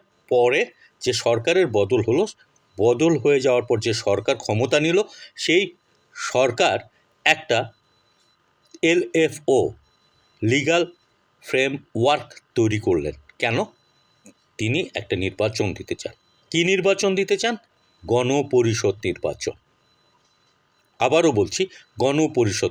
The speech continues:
নির্বাচন। গণপরিষদের কাজ কি? গণপরিষদের কাজ ছিল সংবিধান তৈরি করা। গণপরিষদের কাজ কিন্তু সরকার গঠন করা নয়। গণপরিষদকে একটা নির্দিষ্ট টাইম বেঁধে দিল, এতদিনের মধ্যে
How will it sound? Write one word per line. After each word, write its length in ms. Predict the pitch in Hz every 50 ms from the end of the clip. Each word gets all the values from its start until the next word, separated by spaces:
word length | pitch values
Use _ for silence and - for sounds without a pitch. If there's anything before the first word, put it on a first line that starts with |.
| - -
নির্বাচন। 500 | 87 82 - - 76 - - - 73 87
গণপরিষদের 640 | 135 151 160 170 160 190 180 175 - 196 175 190 -
কাজ 260 | - 175 165 - -
কি? 120 | - 233 226 - - - - - -
গণপরিষদের 720 | - 160 175 208 226 190 220 208 185 - 185 160 170 -
কাজ 240 | - 131 117 110 -
ছিল 180 | - 170 233 180
সংবিধান 520 | - - 165 147 135 120 127 113 165 208
তৈরি 320 | 214 - - 220 175 131 107
করা। 360 | 95 85 78 - - - _ _ _ _ _ _ _ _ _ _ _ _ _ _ _ _ - - - - - - - - _ _ _ _ _ _ _ _ _ -
গণপরিষদের 720 | 120 139 151 170 165 190 185 175 - - 170 151 160 151
কাজ 260 | - 139 131 - -
কিন্তু 380 | - 135 120 110 120 113 113 - - _ -
সরকার 460 | - - - 107 - 110 - 139 123
গঠন 320 | 95 98 90 - - 101
করা 280 | 95 95 90 82 82 78 85
নয়। 260 | 92 90 87 80 - - - _ _ _ _ _ _ _ _ _ _ _ _ _ _ _ _ _ _ _ _ _ _ _ _ _ _ _ _ _ _ _ _ _ _ _ -
গণপরিষদকে 720 | - 131 139 147 147 151 160 160 156 - - - - - 175
একটা 160 | 160 - 165
নির্দিষ্ট 400 | 156 160 156 135 156 156 - 180
টাইম 360 | 170 - 151 143 151 160 160
বেঁধে 200 | 151 156 151 156
দিল, 240 | 147 185 180 190 202
এতদিনের 680 | 190 - 135 127 113 156 143 127 151 147 156 160 147
মধ্যে 500 | 135 135 147 156 131 113 - 175 226 254